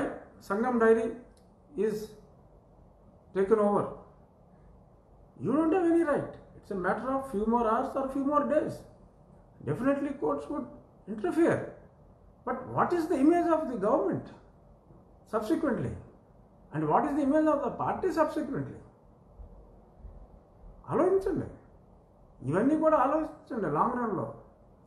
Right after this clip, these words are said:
కేవలం నా కక్ష తీరాలి, నా కక్ష తీర్చడం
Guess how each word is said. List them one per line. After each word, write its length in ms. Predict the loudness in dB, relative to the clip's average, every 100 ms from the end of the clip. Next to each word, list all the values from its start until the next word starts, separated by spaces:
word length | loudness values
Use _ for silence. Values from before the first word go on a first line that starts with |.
| -20 -20 -20 -20 -20 -20 -14
కేవలం 480 | -2 0 2 2 0 -6 -18 -20 -20 -16 -2
నా 100 | -2 -2
కక్ష 260 | -6 -6 -6 0
తీరాలి, 400 | 4 4 2 -4 -10 -18 -20 -20 -20 -10
నా 140 | -4 -2
కక్ష 300 | -2 -6 -4
తీర్చడం 500 | 2 4 2 -2